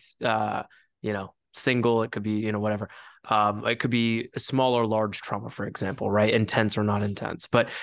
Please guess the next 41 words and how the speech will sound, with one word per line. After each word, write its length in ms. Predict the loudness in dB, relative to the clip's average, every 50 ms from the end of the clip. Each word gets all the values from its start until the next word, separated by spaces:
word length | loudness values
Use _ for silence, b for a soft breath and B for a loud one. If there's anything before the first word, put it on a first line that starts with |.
| B B
if 200 | 2 2 4 4
you 80 | 2 4
could 220 | 4 4 2 6
give 240 | 6 4 4 6 4
one, 180 | 4 4 4 4
and 100 | 4 2
I 80 | 2
can 140 | 2 2 2
go 120 | 2 2
first, 440 | 0 0 0 0 0 2 0 -4 -6 -4
I, 80 | -2 -2
I'll, 280 | 0 2 2 2 2 0
I'll 120 | 0 -2 0
give 220 | 0 -2 -2 -2
one 200 | -2 -2 0 0 0
example 480 | -2 -2 -2 -2 -2 -2 -2 -4 -6
of 100 | -6 -6
trauma 400 | -8 -4 -2 -2 0 0 -2 -2 0
in 180 | 0 0 2
my 180 | 2 2 2 2
life, 320 | 0 0 -2 -2 -4 -4
and 140 | -4 -2 0
maybe 240 | 0 0 0 0 0
by 220 | 2 2 2 2
the 100 | 2 -2
common 340 | -4 -2 -4 -4 -2 -4 -6
signs, 300 | -4 -4 -4 -4 -4 -4
we 80 | -4 -2
break 260 | -2 -2 -2 -2 -6
it 60 | -6
down 180 | -4 -4 -4 -4
together, 480 | -2 2 2 2 4 4 2 2 0 B B B B B
in 140 | -4 -2 0
which 180 | 0 0 0 0
anybody 400 | 0 0 0 0 0 0 0 0
who's 160 | -2 -4 -4
listening, 420 | -2 -2 -4 -4 -4 -6 -6 -6
I'm 100 | -6 -8 -8
sure 260 | -4 -2 0 0 0
we 120 | 0 0
might, 240 | 0 0 -2 -2 -4